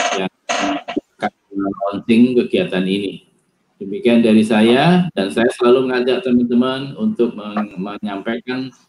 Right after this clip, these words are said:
yel-yel kita, yaitu Viva Veteriner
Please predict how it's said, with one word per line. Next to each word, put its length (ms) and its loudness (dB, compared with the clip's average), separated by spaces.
yel-yel 480 4
kita, 460 0
yaitu 500 0
Viva 500 2
Veteriner 960 -4